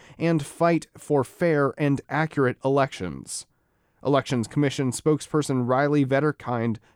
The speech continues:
told Wisconsin Watch. For American citizens watching the post-election scrum play out,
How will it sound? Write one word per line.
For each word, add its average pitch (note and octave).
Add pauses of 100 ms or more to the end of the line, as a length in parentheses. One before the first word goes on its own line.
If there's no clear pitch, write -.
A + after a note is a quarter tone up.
told D3
Wisconsin C#3
Watch. - (840)
For F#3+
American F#3+
citizens C3+
watching B2+
the A#2+
post-election A2+
scrum D3+
play A2
out, B2